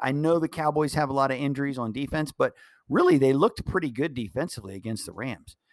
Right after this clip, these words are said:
It was just once again offensively. I mean, Dak at some point, like,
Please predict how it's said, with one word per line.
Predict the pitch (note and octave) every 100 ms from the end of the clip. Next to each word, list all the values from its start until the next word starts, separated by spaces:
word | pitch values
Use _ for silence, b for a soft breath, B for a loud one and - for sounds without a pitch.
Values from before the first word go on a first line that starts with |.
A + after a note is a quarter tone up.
| _ -
It | D3+
was | D#3 C3
just | G2+ F3 F3+ C3+
once | D#3 E3 C#3
again | A#2+ D#3 C#3 B2
offensively. | B2+ D#3 - C#3+ F3+ C3 G2+ G2+ A2+ - _ _ _ _ _ _ _
I | A#2 A#2+
mean, | B2+ B2+ B2 A2
Dak | D#3+ C4 -
at | F3 -
some | - F3 D#3+
point, | F#3 E3
like, | E3